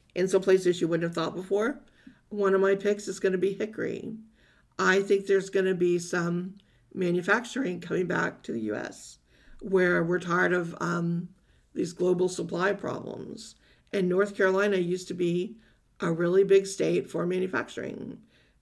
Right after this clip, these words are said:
and Hickory was one of those areas. And I think some companies might decide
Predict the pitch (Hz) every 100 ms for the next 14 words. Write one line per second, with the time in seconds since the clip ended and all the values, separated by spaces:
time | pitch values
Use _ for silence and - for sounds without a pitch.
0 | - 175 175 175 175 180 185 185 185 175
1 | 170 170 175 180 196 190 165 165 170 -
2 | _ _ _ - 202 190 190 190 185 180
3 | 196 190 - 202 202 208 202 202 190 190
4 | 180 180 - - 147 147 123